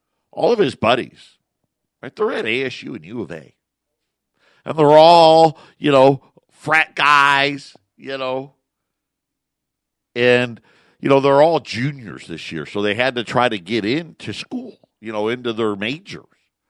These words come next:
And he was telling about how his, all his friends, none of them got into the business school at U of A. None of them got into the business school at A S U.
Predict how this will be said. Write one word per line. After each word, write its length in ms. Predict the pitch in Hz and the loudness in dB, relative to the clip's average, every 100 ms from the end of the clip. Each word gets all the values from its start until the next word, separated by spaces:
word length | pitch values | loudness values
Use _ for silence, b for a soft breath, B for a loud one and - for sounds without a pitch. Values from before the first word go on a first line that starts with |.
| _ _ _ _ _ _ _ _ - | _ _ _ _ _ _ _ _ -14
And 140 | 104 | -4
he 80 | 156 | -2
was 180 | 160 - | 0 0
telling 220 | 165 190 | 0 0
about 240 | 190 123 113 | 2 0 2
how 300 | 131 131 120 | 0 0 -2
his, 120 | - | -4
all 320 | 131 135 135 | 0 2 0
his 140 | 117 | -4
friends, 400 | - 151 135 87 | -6 -6 -6 -10
none 180 | 92 151 | -4 -4
of 60 | 214 | -4
them 160 | 139 | -8
got 200 | 110 107 | -6 -6
into 220 | 101 85 90 | -6 -10 -12
the 120 | 73 | -12
business 340 | 78 71 73 | -14 -16 -20
school 380 | - - 69 67 | -20 -18 -14 -14
at 100 | 65 | -16
U 220 | 80 82 | -14 -12
of 100 | 71 | -12
A. 160 | 67 67 | -14 -14
None 200 | 87 127 | -12 -12
of 40 | |
them 140 | 180 226 | -12 -8
got 200 | 131 92 | -6 -4
into 140 | 87 | -6
the 80 | 82 | -8
business 320 | 82 80 73 | -10 -10 -14
school 300 | - 92 76 | -14 -12 -12
at 80 | 69 | -14
A 180 | 69 69 | -18 -20
S 180 | - 78 | -20 -20
U. 200 | 65 | -20